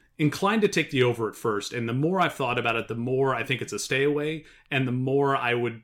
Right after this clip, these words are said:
I, I believe that the under is the smarter or sharper bet. I, I think there's something to be said about these winter games, and I know that weather,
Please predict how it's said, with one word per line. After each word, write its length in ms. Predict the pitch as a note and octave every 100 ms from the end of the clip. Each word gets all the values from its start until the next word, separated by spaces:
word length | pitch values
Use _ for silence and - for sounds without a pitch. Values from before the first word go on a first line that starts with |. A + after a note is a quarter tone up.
| _ -
I, 100 | C3+
I 60 | C3+
believe 360 | B2+ B2 B2+ B2
that 160 | A#2
the 100 | A#2+
under 380 | C3+ C#3 C3+ B2+
is 160 | A2+ -
the 120 | A2
smarter 800 | - - - A#2+ A#2+ C3+ C#3+ C#3
or 60 |
sharper 540 | G#2 - B2 A#2+ F3 D#3+
bet. 320 | D#3+ - - - - - _
I, 120 | D#3 -
I 60 | E3
think 160 | G3+
there's 180 | G#3+ F#3+
something 220 | G#3+ A3
to 80 | G#3+
be 80 | F#3
said 300 | - D3 D3
about 440 | B2 A#2+ A2+ - - - _ -
these 640 | B2+ C3 B2 A2+ - - -
winter 520 | B2 C#3 D#3 D#3+ C3+
games, 640 | B2 A#2 A#2 A2+ A2+ -
and 340 | C3+ A#2+ A#2 C#3+
I 60 |
know 120 | F#3+
that 180 | F3+ C#3+
weather, 480 | C3 C3 B2+ A#2+